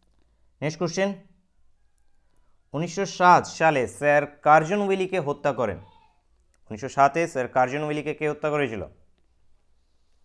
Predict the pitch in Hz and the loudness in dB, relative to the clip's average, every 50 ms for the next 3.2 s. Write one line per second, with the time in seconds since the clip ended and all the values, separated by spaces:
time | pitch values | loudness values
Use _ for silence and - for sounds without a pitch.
0 | _ _ _ _ _ _ _ _ _ _ _ _ _ _ _ - 151 160 165 180 | _ _ _ _ _ _ _ _ _ _ _ _ _ _ _ 0 0 2 2 2
1 | 185 180 165 135 156 160 160 151 135 98 - - - - _ _ - _ _ _ | 2 0 0 0 0 0 2 2 2 2 0 -6 -16 -20 _ _ -20 _ _ _
2 | _ _ _ 104 104 120 131 151 160 160 160 156 160 160 156 156 139 117 139 143 | _ _ _ -10 -4 -2 2 2 4 2 4 4 6 6 6 4 2 0 0 0
3 | 139 117 - | 0 -2 -2